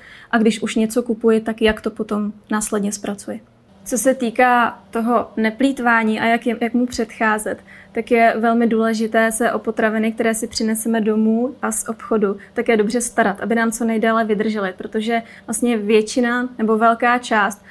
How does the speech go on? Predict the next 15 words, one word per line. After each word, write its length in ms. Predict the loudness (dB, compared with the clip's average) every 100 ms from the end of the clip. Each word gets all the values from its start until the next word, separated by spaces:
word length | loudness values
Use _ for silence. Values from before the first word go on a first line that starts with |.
| -20 -6 -4
odpadu 560 | -4 2 2 4 0
potravinového 800 | 0 0 2 2 -2 0 0 0
pochází 400 | -2 0 0 0
právě 320 | 2 2 2
z 60 | 0
domácností 760 | 0 -2 0 -2 -2 -2 0
a 80 | 2
z, 200 | 0 -2 -6 -8 -6
ze 60 |
špatně 380 | -4 -4 -2 0
naplánovaných 720 | 0 2 2 2 0 -2 -2
nákupů 420 | -4 -2 -6 -2
a 80 | -2
nespotřebovaných 800 | -2 -4 -8 -6 -2 -2 -2 -4
potravin. 520 | -6 -6 -4 -4 -6